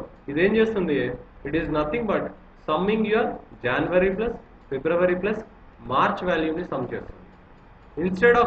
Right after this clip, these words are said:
summing this, what it has to do? It has to give my average value or calculated value.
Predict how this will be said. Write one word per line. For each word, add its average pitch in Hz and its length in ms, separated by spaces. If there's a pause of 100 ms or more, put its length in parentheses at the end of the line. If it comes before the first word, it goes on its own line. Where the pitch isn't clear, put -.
summing 196 480
this, 147 240
what 147 280
it 185 120
has 170 200
to 185 140
do? 214 120 (460)
It 143 80
has 165 200
to 190 80
give 180 260
my 196 160 (440)
average 170 420
value 107 380
or 160 140 (340)
calculated 160 580
value. 92 300